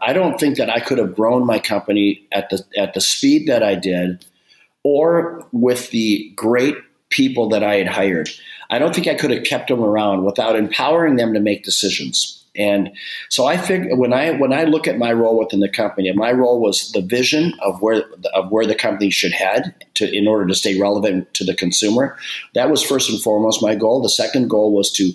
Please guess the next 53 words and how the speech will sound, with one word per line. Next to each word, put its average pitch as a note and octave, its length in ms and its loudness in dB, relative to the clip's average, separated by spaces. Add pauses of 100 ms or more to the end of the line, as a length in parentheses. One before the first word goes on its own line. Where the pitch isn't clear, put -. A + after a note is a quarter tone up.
(320)
cast A#2+ 420 -2
people A#2+ 280 0
in G#2 140 2
the G2+ 80 4
right G2+ 340 0
role G#2 440 2
and G2+ 200 2
mentor G#2+ 340 0
them F2+ 320 2
and, F#2+ 220 -2 (100)
and, F#2 260 0 (440)
and G2+ 160 0
empower A#2 560 0
them G2 220 0
to G2 60 0
make G2+ 240 -2
decisions. - 640 -4 (160)
So D3+ 240 2
when F3+ 160 4
you G#3 140 2
do G#3+ 300 2
that, D2+ 360 -4 (640)
it's C3 220 0
re-, C#3+ 120 2
it's C#3+ 220 -2
fulfilling E3 520 0
for D3 240 0
the - 140 -2
person C3 340 -2
who B2 140 0
you B2 200 4
empower C3 500 0
because G#2 540 -2 (280)
they B2+ 240 -2
feel F#3 240 4
like B2 240 0
they A#2+ 100 2
have G#2+ 200 -2
some C3+ 160 0
skin G#3 240 0
in F3 100 2
the G2 80 2
game. - 240 -12 (300)
And G#2 360 0
that's B2 220 -2
a C#3 140 -6
beautiful C3+ 440 2
thing. F3+ 220 0
And G#2 100 2
that's A2 140 -2
how C#3+ 80 -2
you C#3+ 100 0
get, C#3+ 240 -2